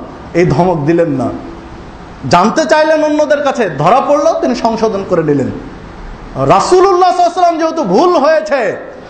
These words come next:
সংশোধন করেছেন, বিধায় তার উম্মত যেই মানের হোক না কেন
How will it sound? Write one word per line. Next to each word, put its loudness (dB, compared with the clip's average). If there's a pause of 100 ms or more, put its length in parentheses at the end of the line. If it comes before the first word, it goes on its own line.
(120)
সংশোধন 2
করেছেন, 2 (440)
বিধায় 4 (100)
তার 4
উম্মত 0 (300)
যেই 4
মানের 2
হোক -2
না 0
কেন 0